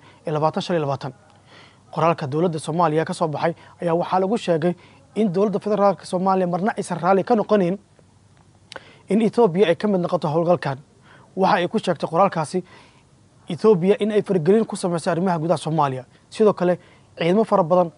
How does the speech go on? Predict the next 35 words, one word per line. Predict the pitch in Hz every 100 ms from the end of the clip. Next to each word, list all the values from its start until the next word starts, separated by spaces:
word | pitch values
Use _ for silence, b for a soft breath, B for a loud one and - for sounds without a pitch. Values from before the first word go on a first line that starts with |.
| -
ay | 170
ku | 214
soo | 202 170
daabushay | 156 147 143 180
gudaha | 151 175 151
dalkan | 156 160 139
Soomaaliya. | 156 147 131 123 - b b b
Heshiisna | 160 240 214 185 156
ay | 180
la | 196
gashay | 165 - 175 b b _
maamulka | 180 202 170 156
Somaliland | 165 165 185 180 160
oo | -
qayb | 190
ka | - 160
ah | 147
dowladda | 156 175 151
Soomaaliya. | 165 165 143 139 _ _ _ _ _ _ _ _ _ _ - B B B B -
Hub | 247 -
fara | 214
badanna | 165 180 185 -
ay | 156
soo | 143 208
gelisay | 165 156 170
gudaha | 180 165
dalkan | 156 151 147
Soomaaliya. | 135 156 156 131 127 B B B B _
Sidoo | - 240 226
kalena | 208 208
lagu | 180 175 -
eedeeyay | 175 175 185 175 b _
in | 226 220
ay | 185
hubeyso | 160 151 165 -